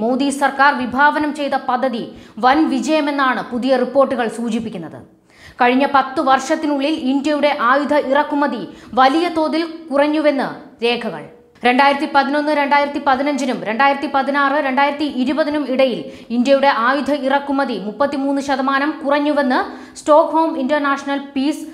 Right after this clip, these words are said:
റിസർച്ച് ഇൻസ്റ്റിറ്റ്യൂട്ട് തിങ്കളാഴ്ച പുറത്തുവിട്ട റിപ്പോർട്ടിൽ വ്യക്തമാക്കുന്നു.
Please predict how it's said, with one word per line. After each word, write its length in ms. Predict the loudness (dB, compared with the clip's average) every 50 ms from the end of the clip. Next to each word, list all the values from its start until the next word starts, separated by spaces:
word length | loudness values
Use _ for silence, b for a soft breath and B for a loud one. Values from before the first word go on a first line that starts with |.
| B B B -2
റിസർച്ച് 380 | 0 2 4 2 2 2 -2
ഇൻസ്റ്റിറ്റ്യൂട്ട് 800 | -4 -4 -4 -4 -4 -6 -8 -6 -4 -4 -4 -2 -2 -4 -4 -4 -4
തിങ്കളാഴ്ച 440 | -4 0 2 4 4 4 2 0
പുറത്തുവിട്ട 500 | -4 -4 -2 -4 -2 -2 -4 -4 -2 -2
റിപ്പോർട്ടിൽ 500 | 0 0 -2 -2 0 -2 -2 -2 -2 -6
വ്യക്തമാക്കുന്നു. 680 | -4 -4 -4 -2 -2 -2 -2 -2 -2 -6 -6 -10 -12 -12